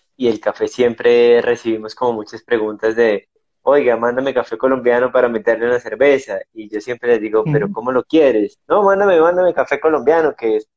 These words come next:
Speaker 1: y, "Sí, pero", y ahorita de pronto hablamos un poquito en profundidad sobre, sobre el tema del café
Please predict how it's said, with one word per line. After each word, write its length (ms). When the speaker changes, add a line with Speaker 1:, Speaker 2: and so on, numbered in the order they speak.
Speaker 1:
y, 220
"Sí, 280
pero", 500
y 160
ahorita 280
de 80
pronto 260
hablamos 300
un 100
poquito 240
en 80
profundidad 520
sobre, 380
sobre 260
el 100
tema 220
del 100
café 480